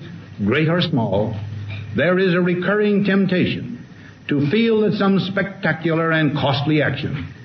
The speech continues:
could become the miraculous solution to all current difficulties.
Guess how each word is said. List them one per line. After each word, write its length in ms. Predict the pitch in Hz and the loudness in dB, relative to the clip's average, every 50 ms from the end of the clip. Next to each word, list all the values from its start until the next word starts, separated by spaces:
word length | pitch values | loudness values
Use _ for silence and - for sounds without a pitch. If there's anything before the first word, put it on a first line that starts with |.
| - - - - - - | -20 -20 -20 -20 -14 -4
could 180 | - 185 165 160 | -2 0 2 2
become 420 | 175 170 175 160 170 170 170 170 | 2 0 0 0 0 2 2 2
the 60 | 165 | 2
miraculous 760 | 160 160 156 151 151 165 160 - - 156 147 143 139 123 - | 2 2 2 2 2 2 0 0 0 0 2 2 2 0 0
solution 440 | - 135 139 147 131 - 143 127 120 | 0 2 2 2 2 2 2 2 2
to 140 | 127 120 117 | 2 2 2
all 380 | 120 123 123 123 120 - - - | 2 2 2 2 2 0 0 0
current 340 | 131 123 113 117 113 - 120 | 0 0 0 0 -2 -2 -2
difficulties. 680 | 113 - 113 - - - 92 - - - - - | -2 -2 -2 -6 -6 -6 -6 -8 -8 -10 -12 -14